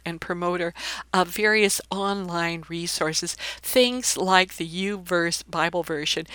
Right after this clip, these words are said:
because being able to listen to or to access the Bible on your phone is so wonderful today. That is truly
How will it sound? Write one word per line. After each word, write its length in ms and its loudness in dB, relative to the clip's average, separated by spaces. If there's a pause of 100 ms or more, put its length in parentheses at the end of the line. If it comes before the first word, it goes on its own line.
(240)
because 360 2
being 280 -6
able 260 -2
to 80 2
listen 480 0
to 480 -2
or 140 -4
to 200 -4
access 560 0
the 80 -6
Bible 400 0
on 200 -2
your 100 -4
phone 400 -2 (380)
is 160 4
so 200 2
wonderful 640 -4
today. 600 -2 (500)
That 360 0 (100)
is 240 2
truly 520 -4